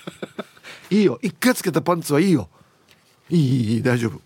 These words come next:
ありがとう。ヒープさん、こんにちは。広島の沢田の健三と申します。こんにちは。アンケートの答え、Aです。十年以上前、ウエスタンなスタイルが好きだったワン。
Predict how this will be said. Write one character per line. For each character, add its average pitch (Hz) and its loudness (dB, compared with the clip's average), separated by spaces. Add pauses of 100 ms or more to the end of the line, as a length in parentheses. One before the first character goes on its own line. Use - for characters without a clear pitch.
あ - -2
り 120 2
が 113 0
と - -6
う。 - -20 (1300)
ヒ 165 2
ー 160 2
プ 170 4
さ 147 2
ん、 - -10
こ 160 2
ん - 4
に 156 2
ち 156 0
は。 151 2 (260)
広 175 4
島 165 2
の 160 2
沢 170 2
田 165 4
の 160 2
健 160 2
三 160 4
と 143 0
申 113 0
し - -8
ま 185 -2
す。 - -14 (120)
こ 127 -2
ん - 0
に 117 -2
ち 123 -4
は。 117 0 (600)
ア 180 2
ン 208 -4
ケ 202 4
ー 165 2
ト 160 2
の 139 0
答 147 2
え、 165 2
A 156 4
で 123 -4
す。 - -16 (640)
十 185 4
年 220 4
以 - -2
上 214 4
前、 123 -4 (280)
ウ 180 4
エ 214 2
ス - -4
タ 196 2
ン 160 0
な 139 2
ス - -8
タ 151 2
イ 139 2
ル 143 2
が 143 2
好 - -4
き - -4
だ 139 0
っ - -20
た 107 -2
ワ 107 0
ン。 104 -10